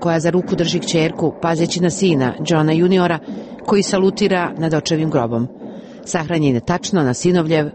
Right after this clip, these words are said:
treći rođendan. Ubistvo oko kojeg se pletu razne teorije zavjere, pucnji koji su inspiracija za brojne knjige i filmove, dokumentarne serije i okrugle stolove. Teško je čak i pobrojati koliko raznih teorija i objašnjenja ima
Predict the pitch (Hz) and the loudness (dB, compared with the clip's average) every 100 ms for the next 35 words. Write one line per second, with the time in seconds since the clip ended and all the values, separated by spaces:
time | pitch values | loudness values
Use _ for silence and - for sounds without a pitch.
0 | - - 117 165 135 101 107 101 104 - | -8 -6 -2 0 0 0 -2 0 -2 -4
1 | - - - - - - - 226 247 220 | -12 -16 -12 -10 -10 -12 0 2 4 2
2 | - 233 180 185 180 180 - 165 196 190 | 0 0 0 -2 0 0 -2 -2 -2 0
3 | 196 185 185 185 - 185 180 175 160 175 | 0 2 0 0 2 2 4 2 2 0
4 | 165 139 131 127 _ - 202 - 202 - | 0 0 0 -2 _ -2 0 2 0 2
5 | 190 - 185 - 170 185 - 180 170 185 | 0 0 -2 0 0 0 0 0 2 2
6 | 190 185 - 196 180 - 196 175 135 139 | 2 2 0 2 2 2 2 2 2 0
7 | - _ _ - 240 185 165 170 170 - | -4 _ _ -4 0 0 2 2 2 2
8 | 180 175 165 147 - 127 127 - 110 110 | 0 2 2 2 0 -4 -4 -2 -2 0
9 | 107 - _ _ _ 269 - 196 - 202 | -2 -6 _ _ _ -2 0 0 0 -2
10 | 156 156 160 190 185 160 170 160 170 170 | -2 0 2 2 0 -4 -2 -2 -2 0
11 | 185 180 185 - 175 170 170 156 147 143 | 0 0 -2 0 0 2 2 2 0 0
12 | 139 - 170 175 156 175 170 | -2 0 0 2 2 2 0